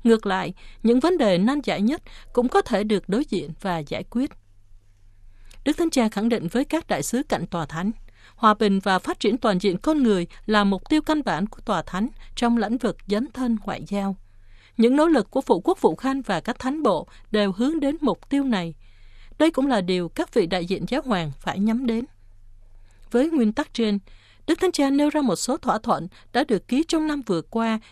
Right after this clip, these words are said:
giữa Tòa Thánh với các nước. Ví dụ,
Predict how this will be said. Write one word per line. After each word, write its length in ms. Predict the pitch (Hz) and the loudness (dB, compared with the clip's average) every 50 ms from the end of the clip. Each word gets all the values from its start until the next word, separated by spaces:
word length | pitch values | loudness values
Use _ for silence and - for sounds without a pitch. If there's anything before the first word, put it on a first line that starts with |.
| - - | -12 -4
giữa 140 | 190 220 240 | 0 0 0
Tòa 200 | 240 - 214 170 - | 2 0 -2 -2 -2
Thánh 260 | - 175 196 247 294 - | -4 -4 -4 -4 -4 -2
với 140 | - 262 277 | -2 -2 -2
các 200 | - - 277 262 | -2 -8 -6 -2
nước. 260 | 269 254 277 330 - - - - - - - _ _ - - - - - - | 0 0 0 0 -4 -10 -20 -20 -20 -20 -20 _ _ -20 -20 -20 -20 -12 -2
Ví 120 | - 302 349 - | 0 0 2 2
dụ, 280 | 233 196 170 151 170 | 2 0 0 -4 -8